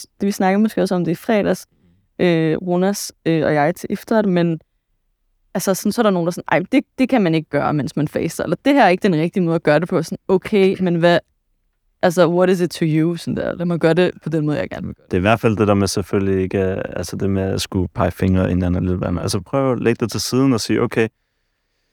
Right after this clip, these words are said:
Speaker 2: mine venner eller mine veninder, de gør det nok på en måde, som jeg måske kunne være uenig også i, øh, hvordan man gør det, men prøv at høre,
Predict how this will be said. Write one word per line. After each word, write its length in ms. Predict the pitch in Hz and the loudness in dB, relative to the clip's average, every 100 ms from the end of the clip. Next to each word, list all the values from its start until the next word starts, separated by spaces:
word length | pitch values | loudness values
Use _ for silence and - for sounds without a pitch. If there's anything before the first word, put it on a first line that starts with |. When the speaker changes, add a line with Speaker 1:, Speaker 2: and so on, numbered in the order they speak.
| _ _ _ | _ _ _
Speaker 2:
mine 220 | 120 117 | 0 4
venner 200 | 113 127 | 4 6
eller 120 | 127 120 | 4 4
mine 140 | 107 | 2
veninder, 280 | 107 110 120 | 0 2 0
de 180 | 101 110 | 0 0
gør 140 | 117 | 2
det 100 | 120 | 2
nok 140 | 117 113 | 0 0
på 100 | 113 | 2
en 180 | 120 117 | 2 4
måde, 180 | 110 | 2
som 200 | 110 113 104 | 2 0 2
jeg 120 | 110 | 2
måske 340 | 110 - 113 | 0 0 -2
kunne 180 | 95 104 | -2 -2
være 160 | 92 85 | 0 0
uenig 400 | 98 170 175 131 | 2 2 2 0
også 200 | 123 123 | 0 -2
i, 40 | |
øh, 60 | 113 | 0
hvordan 200 | 104 110 | 0 2
man 140 | 113 110 | 2 2
gør 120 | 110 | 2
det, 120 | 110 | 2
men 280 | 107 101 - | 0 -2 0
prøv 100 | 120 | 0
at 60 | |
høre, 140 | 120 | 0